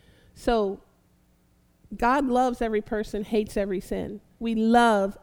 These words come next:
every person. Okay. I just wanna be clear on that. All right, Second Peter two fourteen.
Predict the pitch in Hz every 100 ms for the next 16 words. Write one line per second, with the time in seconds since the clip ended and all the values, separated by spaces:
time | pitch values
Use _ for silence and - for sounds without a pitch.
0 | - 233 208 196 180 - - 190 - 107
1 | - _ _ _ _ _ _ _ _ _
2 | _ _ _ _ _ _ 185 - - _
3 | _ _ _ _ - - 208 196 180 -
4 | 165 82 92 - - _ _ - - -
5 | - - 262 240 226 370 330 381 330 311
6 | - 254 247 220 - 208 202